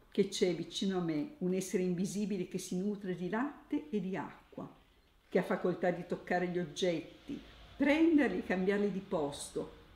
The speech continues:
un essere dotato dunque di una natura materiale, benché non percettibile dai nostri sensi e che abita,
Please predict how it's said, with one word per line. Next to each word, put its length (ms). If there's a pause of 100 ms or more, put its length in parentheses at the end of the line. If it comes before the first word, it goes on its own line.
(160)
un 160
essere 760
dotato 460
dunque 400
di 80
una 180
natura 520
materiale, 1120 (280)
benché 500
non 160
percettibile 840
dai 160
nostri 320
sensi 760
e 140
che 180
abita, 680